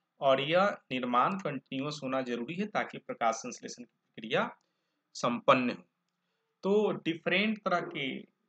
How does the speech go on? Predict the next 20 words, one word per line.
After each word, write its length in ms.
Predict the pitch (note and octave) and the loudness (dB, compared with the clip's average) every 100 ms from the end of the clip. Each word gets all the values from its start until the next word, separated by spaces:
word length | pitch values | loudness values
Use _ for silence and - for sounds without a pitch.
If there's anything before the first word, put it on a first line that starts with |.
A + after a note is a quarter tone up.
| _ | _
जो 420 | B2+ B2 B2 - _ _ _ _ _ _ _ _ _ _ _ _ _ _ _ _ - - | -6 -6 -6 -10 _ _ _ _ _ _ _ _ _ _ _ _ _ _ _ _ -18 -12
weeds, 420 | D3+ C#3+ D3+ - D#3 | -8 -6 -6 -8 -6
अ, 200 | C3+ - | -6 -4
sites, 440 | - C3 D#3 D#3 | 0 2 2 0
हर्बिसाइड्स 680 | C3+ C#3+ - C3 D#3 E3 - | -4 -4 0 2 2 0 -6
हैं, 280 | A#2 A2+ - _ | -8 -8 -16 _
जिसका 260 | C3 - C#3+ | -12 -2 0
इस्तेमाल 580 | C#3 - C#3+ D3+ F3 D#3+ | 0 0 0 2 0 -2
हम 160 | C3 | -6
लोग 280 | A#2+ A2+ - _ _ _ _ _ _ - | -6 -8 -10 _ _ _ _ _ _ -4
photo 280 | E3 E3+ F#3 | -2 0 -2
system 440 | F3 D#3 - D3+ | -4 -6 -4 -6
को 120 | D3+ | -4
inhibit 360 | C#3 C3+ C#3 C#3 | -4 -4 -6 -4
करने 240 | B2+ A#2 | -2 -2
के 120 | A#2 A#2 | -6 -8
लिए 80 | |
करते 320 | A2 A2 - A2 | -6 -8 -8 -8
हैं, 80 | |
जैसे 460 | - E3 D#3+ A#3+ | 0 0 2 -4